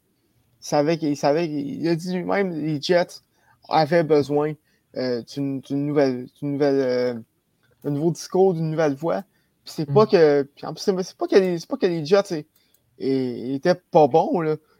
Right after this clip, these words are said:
Speaker 1: Ils sont
Speaker 2: Mhm.
Speaker 1: présentement en, euh, en cinquième place, euh, disons, avec une fiche de, de trente et un points, à cinq points, euh, de la quatrième place.
Speaker 2: Mhm.
Speaker 1: C'est pas là qu'on les voyait, mais en même
Speaker 2: Ouais.
Speaker 1: temps,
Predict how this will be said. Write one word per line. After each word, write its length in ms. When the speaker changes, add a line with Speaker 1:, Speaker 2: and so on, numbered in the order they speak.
Speaker 1:
Ils 20
sont 120
Speaker 2:
Mhm. 40
Speaker 1:
présentement 520
en, 200
euh, 300
en 200
cinquième 380
place, 480
euh, 80
disons, 220
avec 260
une 120
fiche 240
de, 160
de 80
trente 320
et 40
un 140
points, 360
à 180
cinq 320
points, 300
euh, 140
de 40
la 100
quatrième 340
place. 340
Speaker 2:
Mhm. 80
Speaker 1:
C'est 300
pas 200
là 180
qu'on 160
les 140
voyait, 520
mais 120
en 100
même 140
Speaker 2:
Ouais. 100
Speaker 1:
temps, 280